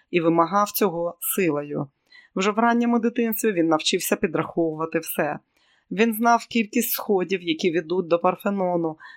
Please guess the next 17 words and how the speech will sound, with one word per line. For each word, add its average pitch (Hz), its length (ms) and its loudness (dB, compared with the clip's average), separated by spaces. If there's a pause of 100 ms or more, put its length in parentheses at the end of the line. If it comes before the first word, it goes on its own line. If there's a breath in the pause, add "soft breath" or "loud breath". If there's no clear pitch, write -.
за 180 140 -2
скільки 240 320 0
хвилин 226 360 -2
можна 214 340 0
дійти 190 360 -2
до 208 140 0
школи, 170 520 -4 (340 soft breath)
кількість 226 440 0
суден, 185 400 -2
що 175 180 0
стоять 180 380 -2
у 160 60 0
порту 175 460 -2
того 185 280 -2
чи - 140 -2
іншого 160 540 0
дня. 156 360 -4